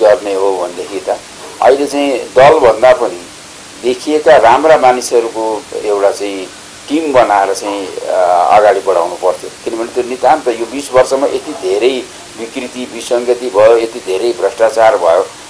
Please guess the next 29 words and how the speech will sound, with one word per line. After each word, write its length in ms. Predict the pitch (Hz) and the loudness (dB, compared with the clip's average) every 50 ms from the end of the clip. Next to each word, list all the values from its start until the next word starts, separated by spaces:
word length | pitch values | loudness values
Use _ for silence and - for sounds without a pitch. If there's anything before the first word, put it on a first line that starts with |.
| - - | -2 0
जनता 260 | 123 123 - 139 135 | 0 2 4 4 4
असाध्य 460 | - - - - 135 135 135 - 143 | 4 2 2 4 2 2 2 0 -6
पीडित 360 | 139 - 127 117 107 104 - | -8 -8 -8 -10 -10 -10 -8
छन्, 120 | - 107 107 | -8 -6 -4
असाध्य 440 | 110 101 - 107 107 113 113 113 | -4 -4 -2 0 -2 0 0 0
आहत 320 | 101 85 82 78 80 82 - | 0 0 0 0 -2 -4 -6
छन्। 260 | - 82 - - - | -10 -16 -14 -10 -8
त्यस 120 | 107 107 | -6 -4
कारणले 320 | 113 117 117 113 113 110 107 | -2 0 2 2 0 0 -4
चुनाव 340 | 110 117 110 113 107 98 87 | -8 -4 0 2 2 2 2
घोषणा 320 | 90 90 95 101 107 101 | -2 -4 -2 -2 -2 0
भएको 320 | 92 92 95 101 101 107 104 - - - - - - | 2 2 0 0 0 -2 -2 -4 -6 -18 -18 -12 -8
सुन्नासाथ 480 | 139 131 131 139 135 127 127 - 127 123 | -6 -4 0 2 2 2 4 4 2 2
जनताहरू 460 | 123 107 117 113 - 117 110 110 107 | 2 0 -2 0 2 2 2 2 2
स्वतस्फूर्त 680 | - - 147 147 - 147 - - - 117 120 120 - 113 | 0 -2 -4 -4 -4 -6 -10 -6 -4 -2 -2 -2 -2 -2
रूपमा 320 | 107 107 101 - 98 98 | -2 -4 -4 -4 -4 -4
चाहिँ 240 | 92 101 104 95 - | -4 -6 -8 -6 -2
परिचालित 460 | 104 101 95 - - 98 95 95 90 | 0 0 0 0 0 -2 -2 -2 -4
भएका, 360 | - 82 78 76 71 - 104 107 - - - - - | -4 -2 -2 -2 -2 -2 -6 -8 -10 -14 -20 -12 -6
त्यहाँ 160 | - 110 110 | -4 -2 2
दलहरूको 440 | 123 127 127 123 127 131 123 123 123 | 4 6 6 8 6 4 4 2 -2
प्रयत्न 400 | 123 - 123 123 117 117 - 117 | 0 2 4 4 4 4 2 0
भन्दा 240 | 107 104 101 104 110 | 0 0 0 0 0
पनि 120 | 117 123 | -2 -2
जनता 300 | 113 113 117 113 - 120 | -2 -4 -2 0 2 4
आफै 320 | 98 95 110 - 127 143 135 | 4 4 2 0 0 0 2
अगाडि 340 | 113 104 95 92 95 98 95 | 4 4 4 2 2 2 2
आएका 300 | 92 87 87 87 120 117 | 2 2 2 0 -2 -2
देखिन्छन्। 440 | - 90 - - 80 80 - 80 | -4 -6 -10 -10 -14 -14 -14 -16